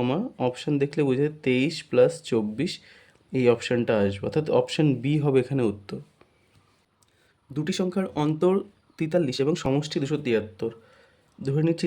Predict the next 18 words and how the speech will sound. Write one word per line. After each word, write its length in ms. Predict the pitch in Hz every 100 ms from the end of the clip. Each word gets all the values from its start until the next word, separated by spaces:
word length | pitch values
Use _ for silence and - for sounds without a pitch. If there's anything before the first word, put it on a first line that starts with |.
| 131
দুটি 180 | 131 156
সংখ্যা 240 | 156 147 143
মনে 140 | 131 123
করো 180 | 120 117 - - _ - -
এ 20 | 139 147
মাইনাস 380 | 135 120 123 123 120 117
বি 160 | 117 110 180 - _ _ _ _ _ _ _ _ _ _ _ _ _ _ _ _ _ _ _ _ _ _ _ _ _ _ _
তেতাল্লিশ, 520 | 147 151 147 139 156 - - _ _ _ _ _ -
এবং 180 | 147 156 170
এদের 140 | 175 -
সমষ্টি 360 | 143 151 156 175
কত 120 | 165 165
বলেছে? 300 | 165 160 - 208 - _ - - - 131
এ 20 | 156 156
প্লাস 220 | 160 160 139
বি 100 | 139 156
কত 120 | 147 143
বলেছে? 260 | 143 147 147